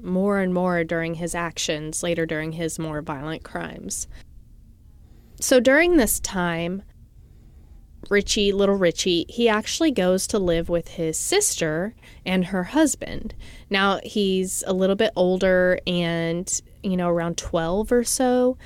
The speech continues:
and he's living with them, and he's just so eager to get away from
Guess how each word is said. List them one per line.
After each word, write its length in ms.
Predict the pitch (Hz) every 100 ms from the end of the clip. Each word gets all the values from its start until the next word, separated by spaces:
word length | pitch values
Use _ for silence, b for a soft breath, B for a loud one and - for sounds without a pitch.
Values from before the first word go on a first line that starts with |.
| B B -
and 360 | 214 220 208 196
he's 200 | 214 202
living 340 | 196 220 285
with 180 | 302 277
them, 240 | 180 175
and 100 | 175
he's 200 | 180 185
just 300 | - 180 -
so 280 | - 214 247
eager 400 | 208 208 196 175
to 140 | 165 170
get 160 | 175
away 280 | 180 175 165
from 540 | - 165 156 156 156